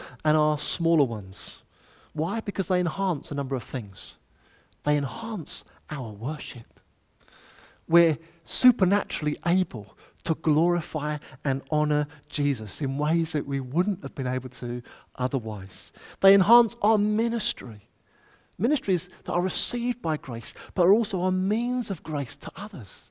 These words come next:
We can minister grace to other people direct from God. That's beautiful. They enhance, I believe, also our community, our community life.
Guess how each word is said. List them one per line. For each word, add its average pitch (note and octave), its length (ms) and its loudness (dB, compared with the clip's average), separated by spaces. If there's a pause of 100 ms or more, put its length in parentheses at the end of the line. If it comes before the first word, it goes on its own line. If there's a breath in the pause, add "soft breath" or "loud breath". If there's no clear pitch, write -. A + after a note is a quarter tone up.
(300 soft breath)
We G#3+ 120 -2
can F#3+ 260 -2
minister B3+ 400 0
grace A#3 840 -4 (480 soft breath)
to - 120 -4
other G3 200 0
people B3 380 0
direct G3 500 -2
from F3+ 180 -4
God. E3+ 540 -8 (720 soft breath)
That's F3 220 -10
beautiful. C#3+ 580 -2 (280 loud breath)
They G#3 120 10
enhance, B3 420 6
I G#3 40 2
believe, G#3+ 240 6
also G3 320 2
our F#3+ 320 0 (200 loud breath)
community, G#3+ 800 0
our A#2+ 120 -2
community G#3 640 0
life. - 480 -8